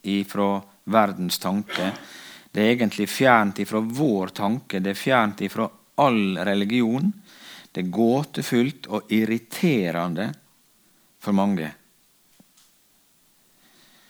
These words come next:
Men det er det som er det faste holdepunktet. Og se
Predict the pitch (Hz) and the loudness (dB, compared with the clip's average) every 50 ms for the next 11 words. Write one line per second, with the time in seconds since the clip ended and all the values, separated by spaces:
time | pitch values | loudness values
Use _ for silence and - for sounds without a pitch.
0 | _ _ _ - - - - - - - _ _ _ _ _ _ _ _ _ _ | _ _ _ -20 -20 -20 -20 -20 -20 -20 _ _ _ _ _ _ _ _ _ _
1 | _ _ _ _ _ _ _ _ 110 107 104 101 110 107 - 110 104 107 123 113 | _ _ _ _ _ _ _ _ -2 0 2 2 2 0 0 -2 0 2 2 2
2 | 87 76 - - 90 87 87 85 82 78 - - - 90 - - - - - _ | 2 0 -2 -2 -2 -2 -2 -4 -4 -8 -8 -8 -8 -4 -4 -4 -4 -6 -10 _
3 | - - 104 92 82 80 80 95 90 85 80 80 - 90 - - - - - - | -6 -4 -2 -2 -4 -4 -4 -4 -4 -4 -6 -8 -8 -8 -10 -10 -10 -14 -16 -16
4 | - - - - - - - - - - - - - _ _ _ _ _ _ _ | -16 -16 -18 -20 -20 -20 -20 -20 -20 -20 -20 -20 -20 _ _ _ _ _ _ _
5 | _ _ _ _ _ _ _ _ _ _ _ - - - - - _ _ _ _ | _ _ _ _ _ _ _ _ _ _ _ -20 -20 -20 -20 -20 _ _ _ _
6 | - - - 95 - - - 151 | -14 -12 -8 -2 0 2 4 4